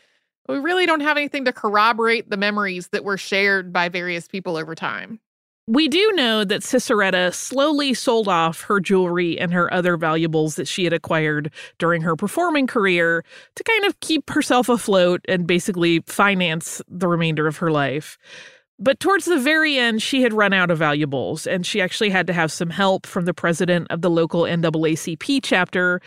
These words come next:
Speaker 2: William P H Freeman, to meet her bills and keep things running.
Speaker 1: On June twenty-fourth, nineteen thirty-three,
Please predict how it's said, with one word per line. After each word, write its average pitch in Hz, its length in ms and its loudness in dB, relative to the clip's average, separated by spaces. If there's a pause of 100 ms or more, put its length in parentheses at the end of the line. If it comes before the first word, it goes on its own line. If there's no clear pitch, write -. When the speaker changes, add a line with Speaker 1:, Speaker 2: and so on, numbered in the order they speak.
(200)
Speaker 2:
William 180 360 2
P 170 280 -2
H 156 200 -4
Freeman, 151 600 -2
to - 160 -2
meet 185 240 -2
her 180 100 -4
bills 156 460 0
and 156 100 -4
keep 160 200 -8
things 147 280 -4
running. 139 560 -8 (560)
Speaker 1:
On 226 140 4
June 240 240 0
twenty-fourth, 214 600 -2
nineteen 202 400 0
thirty-three, 196 720 -2